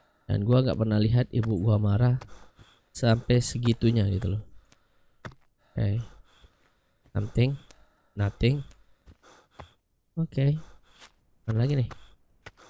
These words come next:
Sini kah? Uh, apa nih? Tekan E.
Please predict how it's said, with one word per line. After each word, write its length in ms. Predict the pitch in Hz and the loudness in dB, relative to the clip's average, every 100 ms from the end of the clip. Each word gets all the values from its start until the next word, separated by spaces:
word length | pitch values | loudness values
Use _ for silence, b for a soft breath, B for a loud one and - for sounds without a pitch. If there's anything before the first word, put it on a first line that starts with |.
| - - - | -20 -20 -6
Sini 160 | 135 131 | -2 0
kah? 160 | 165 - - - _ - _ - _ _ - - B B B B B B _ - | -2 -4 -16 -20 _ -20 _ -20 _ _ -20 -20 B B B B B B _ 2
Uh, 320 | 143 120 104 - - _ _ - | 4 4 0 -10 -20 _ _ -2
apa 160 | 135 | 0
nih? 160 | 104 - - | 0 -4 -14
Tekan 220 | - 117 - | -14 -10 0
E. 240 | 151 170 | 0 0